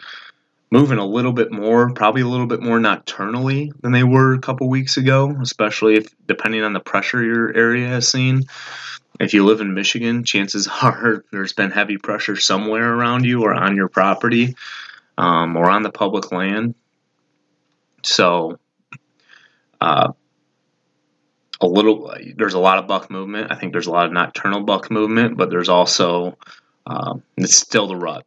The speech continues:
And if you have a doe and heat in your area, you're gonna see bucks cruising between foods, uh, between bedding areas, hitting those food sources in the evenings. Just be where the does are, and good things will happen. That's my best recommendation for you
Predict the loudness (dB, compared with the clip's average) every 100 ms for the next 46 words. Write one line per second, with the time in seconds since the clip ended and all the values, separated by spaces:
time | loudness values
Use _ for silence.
0 | _ -16 -10 -2 0 0 -2 -4 -2 -4
1 | -6 -4 -2 2 2 2 2 0 -2 -6
2 | _ -8 -8 -4 -4 -4 0 2 2 0
3 | -4 0 0 0 2 2 0 -14 -20 _
4 | _ _ -8 0 4 6 4 0 0 -2
5 | -2 -2 -4 -2 -2 0 2 2 -2 _
6 | -8 -4 -2 0 0 -2 -2 -2 -2 -4
7 | -4 -2 -2 -4 -4 -4 -4 -4 2 6
8 | 6 4 0 -6 -4 -4 -4 -4 -6 0
9 | 0 0 _ _ _ _ -4 -2 4 6
10 | 6 4 2 0 0 -2 -2 -2 0 -4
11 | -6 -14 -18 -6 -2 -2 -4 -4 -2 -2
12 | -2 -6 -10 -16 _ _ _ _ -4 2
13 | 2 2 -2 -6 -2 0 2 2 -2 -6
14 | -10 -8 -8 -6 -8 -4 -2 0 0 0